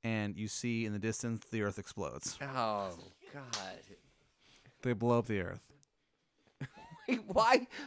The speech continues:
Speaker 2: Why? Wait, <laughs> why?
Speaker 1: So they're like, "We're
Speaker 2: Why
Speaker 1: not"
Speaker 2: are you doing this? Why kill everyone just to make <laughs> me and this random chick mate?
Speaker 1: They go, "We
Speaker 2: It's
Speaker 1: gotta study."
Speaker 2: <laughs> it's
Speaker 1: He goes, "I'm trying to study over here." Oh!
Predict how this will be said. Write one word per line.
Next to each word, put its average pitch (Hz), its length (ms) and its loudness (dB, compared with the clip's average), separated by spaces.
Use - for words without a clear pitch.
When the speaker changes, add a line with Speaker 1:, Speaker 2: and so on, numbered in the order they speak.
Speaker 2:
Why? 190 680 10
Wait, 175 320 4
<laughs> 208 120 -10
why? 180 600 10
Speaker 1:
So 123 40 -8
they're 143 100 4
like, 147 140 6
"We're 160 60 6
Speaker 2:
Why 214 140 12
Speaker 1:
not" - 80 10
Speaker 2:
are - 20 4
you 262 100 4
doing 220 480 6
this? 135 220 2
Why 240 200 8
kill 233 380 4
everyone 196 760 8
just 214 200 -2
to 220 100 2
make 220 200 8
<laughs> - 180 6
me 285 140 6
and 294 140 4
this - 120 -10
random 185 400 10
chick - 320 -2
mate? - 440 2
Speaker 1:
They 190 80 4
go, 196 100 6
"We 196 120 10
Speaker 2:
It's - 220 10
Speaker 1:
gotta 320 200 12
study." 151 340 10
Speaker 2:
<laughs> - 100 -16
it's - 260 -6
Speaker 1:
He 196 120 2
goes, 208 240 8
"I'm 247 120 8
trying 269 220 12
to 262 80 8
study 277 560 8
over 226 320 10
here." 196 640 12
Oh! 170 1120 10